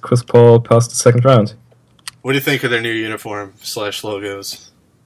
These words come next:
Speaker 1: I don't like it, but I think it's, uh, it's not as bad as people generally think it is.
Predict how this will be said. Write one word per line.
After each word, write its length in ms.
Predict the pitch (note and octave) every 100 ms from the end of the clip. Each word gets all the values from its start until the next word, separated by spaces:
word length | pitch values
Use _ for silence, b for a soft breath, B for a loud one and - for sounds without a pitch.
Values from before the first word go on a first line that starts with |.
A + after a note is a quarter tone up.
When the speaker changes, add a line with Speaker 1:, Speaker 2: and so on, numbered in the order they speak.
| _ _ _ _ _ _ _ _ _ _ _ _ _ _ _ _ -
Speaker 1:
I 40 |
don't 140 | A#2+
like 280 | A#2 A2+ B2+
it, 140 | C#3+ B2
but 120 | A#2
I 80 | A2
think 280 | A2+ A2+ A2+
it's, 420 | G#2 - - -
uh, 340 | G#2 G#2 G#2 A#2
it's 200 | - A#2
not 240 | A2+ G#2+
as 180 | A2 A2
bad 200 | A#2 G#2+
as 200 | G2 G#2
people 460 | - A2 A2 G#2 G#2
generally 580 | G#2+ G2 G#2 A2 G#2+ A#2
think 260 | A#2 G#2+
it 60 | A2+
is. 240 | A2+ A#2